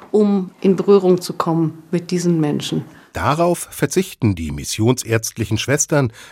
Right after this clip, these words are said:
Speaker 2: die in Frankfurt in zwei kleinen Gemeinschaften leben, auf keinen Fall. Sie kümmern sich um Kranke, Obdachlose, Geflüchtete, ganz im Sinn der Gründerin des weltweit tätigen Ordens, die das als Ärztin vorgelebt hatte.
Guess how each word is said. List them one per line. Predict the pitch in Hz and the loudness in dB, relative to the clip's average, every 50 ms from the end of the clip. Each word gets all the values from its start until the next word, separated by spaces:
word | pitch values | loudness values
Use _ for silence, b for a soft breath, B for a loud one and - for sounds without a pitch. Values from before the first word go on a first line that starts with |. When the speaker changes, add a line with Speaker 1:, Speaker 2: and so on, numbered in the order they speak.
| B B | B B
Speaker 2:
die | - 87 82 - | -14 -12 -12 -10
in | - 120 | -10 -10
Frankfurt | - - - 98 101 120 117 - - 113 107 - | -12 -8 -4 -2 -2 -2 -2 -2 -2 -2 -2 -2
in | - 95 92 90 - - | -2 -4 -4 -4 -6 -10
zwei | - - 80 71 76 | -12 -12 -10 -12 -12
kleinen | - - - 98 101 104 95 90 80 | -8 -6 -4 -2 -2 -2 -4 -4 -4
Gemeinschaften | 92 82 90 113 156 160 - - 113 - - - 139 | -4 -4 -2 -2 -2 -2 -2 -4 -4 -4 -2 -2 0
leben, | 135 135 139 131 147 147 B B B B B | 0 2 2 0 0 -2 B B B B B
auf | - 175 - - - _ | -6 -6 -6 -8 -14 _
keinen | - - - 71 67 - 139 147 | -12 -10 -10 -8 -4 -4 -4 -4
Fall. | - - 104 - - - _ _ _ _ _ _ _ _ _ B B B B B B B B B | -2 -4 -4 -4 -6 -10 _ _ _ _ _ _ _ _ _ B B B B B B B B B
Sie | - 165 175 | -4 -4 -2
kümmern | - 196 185 185 156 123 | 0 0 0 2 2 2
sich | 110 107 101 - 73 | 0 -2 -2 -4 -8
um | 65 58 - _ _ | -12 -12 -14 _ _
Kranke, | - - 98 113 123 113 - 117 113 110 110 b b b b | -8 -4 -2 -2 -2 0 0 0 0 0 -2 b b b b
Obdachlose, | - 123 135 - _ - 131 117 - - 113 110 117 104 113 113 110 b b b _ | -2 -2 -2 -2 _ -2 -2 -2 0 0 0 0 2 2 2 0 0 b b b _
Geflüchtete, | - 120 - 143 160 165 - - 143 117 - 135 113 b b b b b b _ | -8 -4 0 2 2 2 0 -2 -4 -2 0 -2 -2 b b b b b b _
ganz | - 107 156 196 - - | -4 -2 -2 -2 -4 -4
im | - 147 135 | -2 -2 0
Sinn | 110 113 120 117 107 | 2 2 2 2 2
der | 104 90 | -2 -2
Gründerin | - 107 147 180 175 110 82 76 80 78 73 | 0 0 0 2 2 0 -2 -2 -4 -8 -8
des | 80 - - - | -8 -10 -6 -2
weltweit | 98 101 104 - - 101 101 101 - - | -2 -2 -2 -2 -2 -4 -4 -4 -4 -8
tätigen | - - 113 113 113 120 110 120 | -4 -4 -2 -2 -2 -2 -4 -4
Ordens, | 110 120 127 135 131 139 135 - B B B B B | -2 0 0 0 2 0 -2 -2 B B B B B
die | - 160 | -4 -2
das | 151 165 151 - - | 0 0 -2 -2 -2
als | - 151 156 - - - | -4 -4 -4 -6 -8 -10
Ärztin | 80 73 - - - - 117 120 131 | -12 -10 -8 -8 -4 -2 -2 -2 -2
vorgelebt | - - - 104 123 113 113 104 90 80 - - - - | -4 -4 -2 0 0 0 0 -2 -4 -6 -8 -12 -16 -16
hatte. | - - - - - | -16 -16 -16 -18 -20